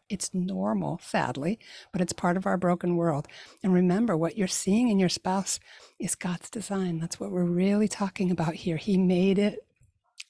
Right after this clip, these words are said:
He loves it. He's in it with you and with your spouse. And remember that in Genesis,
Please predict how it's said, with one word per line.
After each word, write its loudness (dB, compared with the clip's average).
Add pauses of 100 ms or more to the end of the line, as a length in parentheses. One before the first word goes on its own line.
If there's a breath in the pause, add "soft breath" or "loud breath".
He 4
loves 0
it. -2
He's -2 (120)
in 4
it 0 (540 soft breath)
with 0
you 0
and 0
with -2
your -6
spouse. -10 (480 loud breath)
And 4
remember 6
that 0
in 2
Genesis, -2